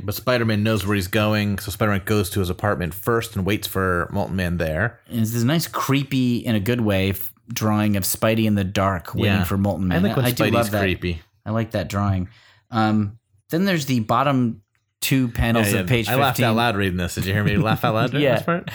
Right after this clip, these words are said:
Speaker 2: Yeah. Why don't you read
Speaker 1: I
Speaker 2: these?
Speaker 1: mean, okay, there's so
Speaker 2: Read
Speaker 1: much
Speaker 2: these
Speaker 1: to
Speaker 2: and then
Speaker 1: explain.
Speaker 2: explain
Speaker 1: There's
Speaker 2: it.
Speaker 1: so much to explain.
Speaker 2: So this is, so Molten Man and Spidey are fighting in Molten Man's
Speaker 1: Yeah,
Speaker 2: apartment.
Speaker 1: so Molten Man is punching, uh, Spider-Man with a whack.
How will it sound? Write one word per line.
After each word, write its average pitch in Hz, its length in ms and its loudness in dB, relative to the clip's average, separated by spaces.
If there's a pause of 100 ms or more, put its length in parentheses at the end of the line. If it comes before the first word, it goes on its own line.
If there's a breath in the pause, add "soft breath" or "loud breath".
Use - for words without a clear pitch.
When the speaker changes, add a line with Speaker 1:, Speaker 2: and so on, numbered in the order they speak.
(240 loud breath)
Speaker 2:
Yeah. 104 300 2
Why 131 140 0
don't 131 120 -4
you 131 80 2
read 113 220 2
Speaker 1:
I 92 80 -2
Speaker 2:
these? 95 80 2
Speaker 1:
mean, 120 200 2
okay, 113 120 -2
there's 101 220 -6
so - 120 -4
Speaker 2:
Read 160 120 2
Speaker 1:
much 139 60 4
Speaker 2:
these - 100 2
Speaker 1:
to 151 60 2
Speaker 2:
and 143 100 2
then 135 100 2
Speaker 1:
explain. 120 240 0
Speaker 2:
explain 135 240 2
Speaker 1:
There's 104 140 0
Speaker 2:
it. - 40 0
Speaker 1:
so 143 120 0
much 117 180 -2
to - 80 -2
explain. 98 460 -2
Speaker 2:
So 143 120 0
this 156 160 2
is, 139 120 0
so 160 100 2
Molten 156 240 2
Man 165 140 2
and 139 80 0
Spidey 131 320 2
are 110 40 2
fighting 113 340 2
in 104 100 4
Molten 101 160 2
Man's 101 200 2
Speaker 1:
Yeah, 107 100 -2
Speaker 2:
apartment. 87 240 -2
Speaker 1:
so 104 40 0
Molten 139 240 0
Man 123 160 0
is 104 100 -2
punching, 127 540 0
uh, - 100 -6
Spider-Man 113 460 0
with 92 80 0
a 90 60 -2
whack. 95 520 -4